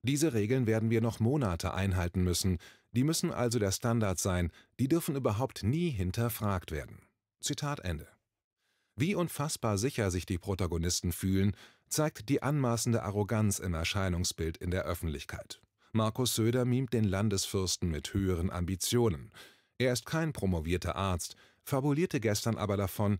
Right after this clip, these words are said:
je länger wir warten, desto schwieriger wird es. Zitat: „Wir verordnen eine Vier-Wochen-Therapie, wenn man das sagen kann.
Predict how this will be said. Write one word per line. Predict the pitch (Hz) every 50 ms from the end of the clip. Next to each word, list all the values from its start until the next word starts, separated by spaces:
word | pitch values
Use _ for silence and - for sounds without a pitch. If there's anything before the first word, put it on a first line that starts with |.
| - _ _
je | - 92 104 117
länger | 113 120 135 147 165 147 113
wir | 101 90 82
warten, | 87 85 92 95 - 117 110 107
desto | 110 110 - - 113 110
schwieriger | - - 107 110 107 107 98 80 80 73 82 82 85
wird | 101 110 104 - -
es. | - - - - - - - _
Zitat: | - - 98 - - 127 135 - - - - - - _ _ _ _ -
„Wir | 107 139 170 170
verordnen | - - - - 123 143 160 - 160 147 92
eine | 98 123 120
Vier-Wochen-Therapie, | 113 - - 151 170 147 107 123 117 - - 95 85 - 98 95 87 92 90 - - 98 90 82 73 - - - - _ _ -
wenn | - 95 95
man | 90 85 85
das | 82 82 -
sagen | - 98 85 82 76 76
kann. | 73 - - - -